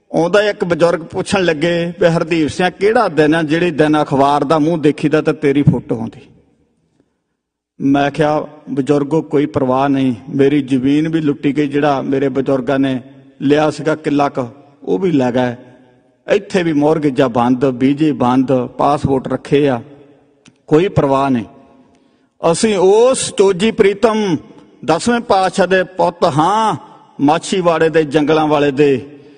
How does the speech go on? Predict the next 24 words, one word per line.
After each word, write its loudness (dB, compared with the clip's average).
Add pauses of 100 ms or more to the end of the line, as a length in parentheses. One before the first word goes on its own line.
(180)
ਜਿਹਨੇ 0
ਕਹਿਤਾ -2
ਸੀ, 2
'ਹਾਲ 0
ਮਰੀਦਾਂ 2
ਨੂੰ 2
ਕਹਿਣਾ, 0 (300)
ਤੁਧ 0
ਬਿਨ 0
ਰੋਗ 0
ਰਜਾਈਆਂ 0
ਦਾ -2 (1120)
ਸਹਿਣਾ।' 0 (1040)
ਸਾਨੂੰ 0 (340)
ਸੱਥਰ 0
ਚੰਗਾ, 2
ਭੱਠ 0
ਖੇੜਿਆਂ 0
ਦੇ 0
ਰਹਿਣਾ। -2 (1500)
ਤੱਤੀਆਂ 0
ਤਵੀਆਂ 0
ਤੇ 2
ਬਹਿਣ, 2